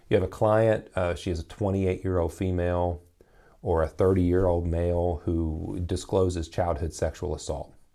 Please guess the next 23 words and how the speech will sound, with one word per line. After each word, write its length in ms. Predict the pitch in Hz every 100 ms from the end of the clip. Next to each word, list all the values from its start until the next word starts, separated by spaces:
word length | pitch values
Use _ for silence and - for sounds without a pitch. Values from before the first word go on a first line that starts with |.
| _ - _ - - - _ -
And 120 | 90
they 60 |
disclose 460 | 80 - 95 95 90
in 300 | - 90 87
the, 420 | 85 82 82 80
uh, 140 | 80 80
pastoral 440 | 101 90 - 82
counseling 460 | - 92 87 90 85
room 280 | 85 82
that 100 | 80
they 100 | 87
were 120 | 82 78
assaulted 460 | - 85 82 80
by 140 | 82 82
their 180 | 82 -
uncle 560 | 95 95 95 90 90 - - - - - -
when 140 | 90
they 120 | 82
were 180 | 82 85
eight 220 | 98 92 92
years 220 | 87 82
old. 240 | - - - _ _ _ _ _ _ - _ - - -
Uh, 340 | 107 92 82